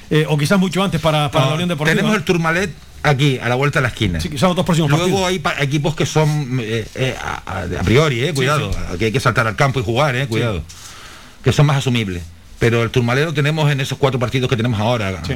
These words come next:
Speaker 2: Me comentaste
Speaker 1: Sí, te-,
Speaker 2: Girona.
Speaker 1: tenemos el, eh, Girona, tenemos el Valladolid, Leganés y Ponferradina.
Speaker 2: Vale, quitas el Leganés, que puede ser más asumible, eh,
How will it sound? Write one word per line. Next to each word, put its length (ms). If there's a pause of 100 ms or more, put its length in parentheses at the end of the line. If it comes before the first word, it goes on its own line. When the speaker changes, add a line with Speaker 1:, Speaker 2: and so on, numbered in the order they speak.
(100)
Speaker 2:
Me 140
comentaste 840
Speaker 1:
Sí, 160
te-, 80
Speaker 2:
Girona. 580
Speaker 1:
tenemos 440
el, 200
eh, 480
Girona, 480
tenemos 280
el 40
Valladolid, 600
Leganés 640
y 80
Ponferradina. 600
Speaker 2:
Vale, 200
quitas 260
el 100
Leganés, 380
que 100
puede 180
ser 120
más 200
asumible, 520 (240)
eh, 100